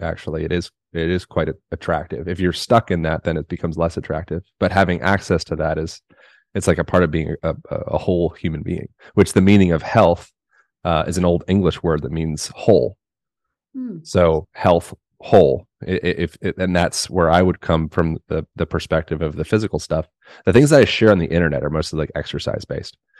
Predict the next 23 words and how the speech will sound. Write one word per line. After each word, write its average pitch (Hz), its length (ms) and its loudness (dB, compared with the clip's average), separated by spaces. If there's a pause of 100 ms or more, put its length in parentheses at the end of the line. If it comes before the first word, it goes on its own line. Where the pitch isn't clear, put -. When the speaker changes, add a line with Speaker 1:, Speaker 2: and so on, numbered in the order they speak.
(400)
Speaker 1:
and 78 460 -4
training 80 420 0
and 76 80 -6
mobility 73 640 -2
and, 73 280 -10 (380)
you 87 60 -6
know, 76 180 -4
nervous 107 300 4
system 95 220 -4
regulation 82 460 -2
using, 78 200 -6
like, 78 140 -4
breathing 78 260 -6
practices 76 420 -6
and 78 240 -10
stuff - 180 -8
like 78 140 -10
that. 85 200 -2 (800)
But 82 280 0 (600)
behind 113 540 2
all 73 160 4
of 71 80 -4
that, 67 260 0